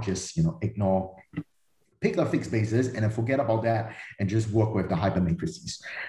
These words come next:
Well, the thing is, uh, there is, of course, some advantage with that, right? You know, people like hypermatrices, people don't like multilinear maps, even though, you know, to be frank, I don't understand the reason, okay? The, uh, a multilinear map is a very simple object,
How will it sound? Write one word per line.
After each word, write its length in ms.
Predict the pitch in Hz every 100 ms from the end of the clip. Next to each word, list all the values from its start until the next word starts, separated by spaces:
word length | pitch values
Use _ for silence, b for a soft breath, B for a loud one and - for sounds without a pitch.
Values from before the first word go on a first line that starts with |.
| B -
Well, 140 | 117
the 80 | 113
thing 140 | 220 226
is, 240 | 175 160
uh, 340 | 113 101 104 - - _ _ _ _ _ _ - 160
there 140 | 131 - 226
is, 220 | - -
of 100 | 110 -
course, 180 | 131 - -
some 260 | - 113 113
advantage 520 | 104 98 120 113 92
with 120 | 92 90
that, 220 | - -
right? 140 | 95 90
You 80 |
know, 240 | 92 82 - -
people 260 | 117 117 101
like 240 | 95 92 - _ -
hypermatrices, 680 | 113 104 98 87 85 85 82
people 240 | 113 110 85
don't 140 | 95 87 85
like 120 | 82 B B -
multilinear 440 | 87 95 98 92 90
maps, 200 | 85 85
even 200 | 117 110
though, 380 | 98 95 85 -
you 60 | 87
know, 120 | 87 87
to 60 | 85
be 100 | 85
frank, 340 | 123 90 82
I 20 |
don't 220 | 87 92 90
understand 440 | 87 - 80 -
the 120 | - 80
reason, 260 | 92 - - -
okay? 300 | 82 101 107 B B B -
The, 80 | 87
uh, 540 | 85 82 78 65 65
a 20 |
multilinear 560 | 90 113 117 107 98 92
map 100 | 69
is 140 | 82
a 100 | 87 82 98
very 180 | 95 92
simple 440 | - 85 87 -
object, 340 | - - -